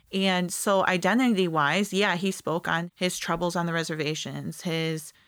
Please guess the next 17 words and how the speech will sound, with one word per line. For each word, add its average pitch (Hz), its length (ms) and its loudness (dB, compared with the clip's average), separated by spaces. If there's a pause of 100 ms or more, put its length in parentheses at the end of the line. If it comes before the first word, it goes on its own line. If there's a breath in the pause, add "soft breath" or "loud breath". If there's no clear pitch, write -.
(120)
abuse 170 320 -2
that 143 120 -4
he's 175 200 -2
seen 165 580 -2
growing 160 320 -2
up 160 140 -6
in 160 80 -4
his 156 100 -6
home. 151 520 -6
He 175 200 -4
spoke 175 400 -4
on, 165 240 0 (300 loud breath)
like, 180 200 0 (240 loud breath)
so - 240 0
many 226 240 4
levels 165 760 0
of 160 440 0